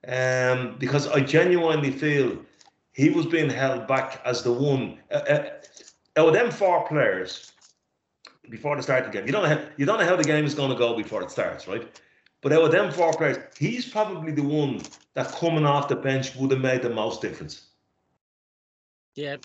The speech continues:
Speaker 2: Trossard. Yeah, yeah,
Speaker 1: Yeah.
Speaker 2: Trossard, yeah.
Speaker 1: Yeah.
Speaker 2: Yeah.
Speaker 1: So I, I think, I, I think that's what the decision was about, you know?
Speaker 2: Yeah, he scored a hat-trick there as well.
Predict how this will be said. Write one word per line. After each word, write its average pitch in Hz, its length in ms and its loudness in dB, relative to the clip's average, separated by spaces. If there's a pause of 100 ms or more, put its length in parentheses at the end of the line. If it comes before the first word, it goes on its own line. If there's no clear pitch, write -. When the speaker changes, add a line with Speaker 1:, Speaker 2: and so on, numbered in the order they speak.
Speaker 2:
Trossard. 165 640 -4 (220)
Yeah, 135 240 -2 (240)
yeah, 135 280 -8
Speaker 1:
Yeah. 135 160 2
Speaker 2:
Trossard, 131 280 -8
yeah. 135 140 -10 (280)
Speaker 1:
Yeah. 127 200 2
Speaker 2:
Yeah. 147 200 0
Speaker 1:
So 143 300 6
I, 143 280 2
I 147 40 -2
think, 180 180 2
I, 165 240 4
I - 40 2
think 202 180 2
that's 170 180 2
what 170 140 0
the 156 60 -2
decision 143 380 -2
was 156 200 -4
about, 220 440 -4
you 135 60 -8
know? 165 300 -8 (720)
Speaker 2:
Yeah, 147 160 -6
he 151 120 -2
scored 220 240 4
a 185 60 4
hat-trick 185 360 0
there 170 220 2
as 143 120 -4
well. 170 260 2